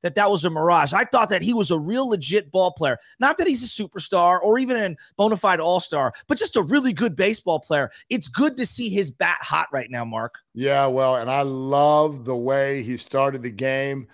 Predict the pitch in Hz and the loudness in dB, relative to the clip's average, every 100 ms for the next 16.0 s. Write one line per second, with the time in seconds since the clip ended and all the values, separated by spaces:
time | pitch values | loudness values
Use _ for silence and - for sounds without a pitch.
0 | _ _ _ 107 131 135 - 139 135 127 | _ _ _ -6 -2 -2 -2 -4 -4 -4
1 | 123 139 143 135 - 135 131 120 117 139 | -2 -2 -2 -4 -4 -4 -2 -4 -4 -6
2 | 127 123 98 110 127 127 123 107 _ - | -6 -8 -8 -4 -2 -2 -4 -10 _ -10
3 | 117 120 139 143 156 147 139 - 139 127 | -8 -4 -2 -2 -2 -2 -4 -2 0 0
4 | - - 135 143 - 131 135 127 127 - | -2 -6 -2 -2 -4 -4 -4 -4 -10 -8
5 | 120 107 95 98 139 160 - 139 - 139 | -8 -8 -10 -6 -2 -2 -4 -8 -8 -8
6 | 131 117 101 104 - 139 156 151 131 143 | -6 -6 -6 -8 -4 -2 -2 -2 -4 -4
7 | 135 - 139 110 123 127 127 110 90 - | -4 -4 -4 -4 -2 0 0 -2 -8 -14
8 | _ _ _ _ 127 131 127 120 104 - | _ _ _ _ -4 0 0 0 -6 -14
9 | _ _ - 117 110 113 139 151 117 156 | _ _ -6 -4 -2 2 4 4 2 4
10 | 156 147 143 127 - 143 139 131 101 104 | 4 2 -2 -4 -4 0 0 0 -2 -6
11 | 123 151 175 143 143 151 139 131 120 - | -6 -2 0 0 2 2 2 0 0 -2
12 | 143 165 117 87 123 160 - 120 135 151 | 0 0 -2 -2 0 0 -4 -6 0 0
13 | 170 139 110 156 185 165 135 127 120 131 | 0 -6 2 4 4 4 2 -2 -2 -2
14 | 110 196 180 - - - 147 196 196 170 | -4 -2 -4 -4 -14 0 4 4 4 4
15 | 135 151 180 - 208 226 - 247 254 247 | 4 2 0 4 4 4 2 2 2 -2